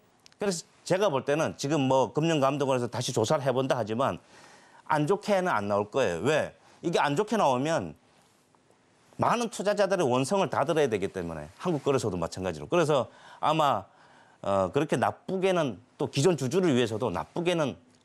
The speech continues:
안 나올 것 같습니다. 제 생각은. 그러나 문제는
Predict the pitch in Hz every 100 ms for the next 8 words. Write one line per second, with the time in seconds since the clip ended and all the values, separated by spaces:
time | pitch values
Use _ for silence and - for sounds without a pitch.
0 | _ 107 101 107 113 127 143 - - 80
1 | - 110 76 76 110 110 101 87 76 -
2 | - - - 196 170 143 117 147 185 196
3 | 165 156 92